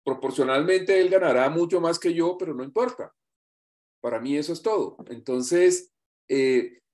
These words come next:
cuando alguien no lo acompaña a uno en esa, en, en, en el negocio, en que las dos partes ganemos, ese no es tu socio de negocio.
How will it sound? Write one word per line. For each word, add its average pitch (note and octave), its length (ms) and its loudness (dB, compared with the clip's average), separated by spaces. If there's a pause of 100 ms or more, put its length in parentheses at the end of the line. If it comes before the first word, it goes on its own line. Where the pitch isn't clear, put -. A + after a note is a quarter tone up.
(280)
cuando D#3 440 2
alguien F3 580 0 (160)
no D#3+ 340 0
lo F#3 380 6
acompaña F3+ 960 0
a F#3 40 2
uno F3 560 -2
en C3 240 -6
esa, D#3 580 -2 (360)
en, A#2+ 340 -6
en, A2+ 540 -8 (240)
en D3+ 160 0
el C#3 180 4
negocio, C3+ 600 2
en A#2 100 -10
que A2+ 140 -6
las G#2+ 200 -6
dos D#3 200 0
partes E3+ 440 -2
ganemos, E3 720 -2
ese C#3+ 280 -6
no D3 340 0
es C3+ 220 -6
tu - 80 -16
socio G2+ 320 -14
de F2+ 80 -16
negocio. - 400 -20